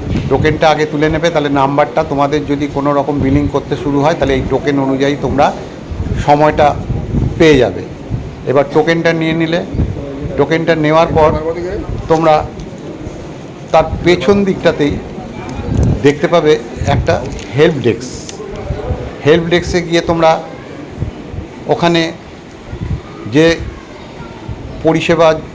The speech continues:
জন্য থাকবে তাকে বলবে কোন ডাক্তারটা তোমরা দেখাবে, তারা সেই ডাক্তার অনুযায়ী তোমাকে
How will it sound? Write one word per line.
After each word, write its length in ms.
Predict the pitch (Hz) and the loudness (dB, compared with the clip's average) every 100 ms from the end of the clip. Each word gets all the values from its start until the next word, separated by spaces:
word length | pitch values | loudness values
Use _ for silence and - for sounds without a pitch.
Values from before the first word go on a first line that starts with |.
| 127 | 0
জন্য 240 | 156 160 | 2 2
থাকবে 360 | 156 147 151 151 | 2 0 2 2
তাকে 260 | 151 139 | 2 2
বলবে 260 | 151 151 151 147 | 0 2 2 2
কোন 200 | 151 151 | 0 4
ডাক্তারটা 460 | 143 120 151 - 151 | 2 2 -2 0 -2
তোমরা 220 | 147 147 | 0 0
দেখাবে, 420 | 139 135 147 143 143 | 2 2 2 0 2
তারা 280 | 135 131 117 - - - - - - - | 2 2 0 -8 -10 -12 -12 -10 -10 2
সেই 140 | 139 | 2
ডাক্তার 380 | 131 123 - 135 | 4 2 2 0
অনুযায়ী 440 | 135 131 131 131 139 - - 139 147 | 0 2 2 2 -2 -12 -14 -10 -2
তোমাকে 320 | 131 127 139 | 0 2 0